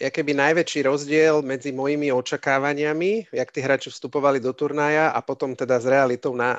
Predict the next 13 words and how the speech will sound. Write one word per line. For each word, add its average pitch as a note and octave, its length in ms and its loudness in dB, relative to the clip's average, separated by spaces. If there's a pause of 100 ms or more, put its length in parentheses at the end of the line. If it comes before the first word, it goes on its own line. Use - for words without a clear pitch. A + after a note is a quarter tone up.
na B2 80 -2
konci C#3+ 400 -6
turnaja. D3+ 480 2 (560)
A - 80 -6
musím E3 240 -2
povedať, E3 480 6
že - 320 -6
zvažoval D#3 400 4
som C#3 240 -10
strašne C#3+ 480 -2
veľa C#3 240 2
hráčov, B2 800 0 (380)
napríklad C3 800 0